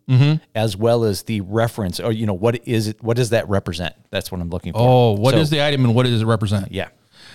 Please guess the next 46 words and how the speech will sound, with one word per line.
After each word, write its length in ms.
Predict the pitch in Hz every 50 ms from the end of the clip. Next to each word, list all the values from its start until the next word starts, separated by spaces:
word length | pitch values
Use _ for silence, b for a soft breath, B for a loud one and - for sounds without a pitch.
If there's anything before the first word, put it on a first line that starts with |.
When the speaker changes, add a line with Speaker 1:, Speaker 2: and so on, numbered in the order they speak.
| B
Speaker 1:
All 100 | B 170
right. 160 | 185 165 147 143
Well, 80 | 165
if 100 | 170 -
you 80 | 226 233
have 80 | 254 208
the 80 | 196 190
answer 200 | 208 196 - 156
to 60 | 147
that, 200 | 131 123 135 156
you 80 | 156 151
can 80 | 147 123
send 140 | 196 175 147
it 20 |
to 60 | 120
harborlightbibletrivia 720 | 127 160 160 156 151 127 117 135 143 135 104 - 147 143 147 117
at 60 | 107
gmail 300 | 117 131 135 131 123 113
dot 160 | 113 113 104
com, 280 | 123 127 123 131 139 - B B B B B B B
all 260 | - 208 233 208 180
lowercase, 480 | 151 135 127 113 - - 120 131 123 -
harborlightbibletrivia 920 | - 160 165 160 143 131 110 - 117 127 135 - - - 139 131 117 110
at 140 | - 92 98 101
gmail 460 | 165 247 262 190 113 95 95 95 - b b b b b b - 107
dot 240 | 101 135 180 202 -
com, 320 | - 113 90 - - 147 _ b b b b b b b
and 300 | 127 127 131 127 123 123
let 160 | 156 165 170
us 140 | 156 - 156
know 340 | 147 139 139 139 139 139
if 140 | 131 131 127
you 120 | 151 160 151
have 220 | 147 139 139 139
the 140 | 139 147 165
answer 180 | 196 190 -
to 80 | - 110
that. 220 | 107 104 107 - - _ _ _ _ _ _ _ _ _ - - -
And 240 | 160 147 143 135 131
again, 420 | 143 143 127 175 170 139 139 165 - b b b b b
we 60 | 127 131
wanna 160 | 131 131 127
say 380 | - - 131 127 120 120 - - - - - 113
congratulations, 580 | - 123 131 135 135 110 127 123 107 120 110 98
Mary. 320 | 110 110 120 139 185 190 - -
Speaker 2:
Mary, 320 | 98 92 95 101 117 113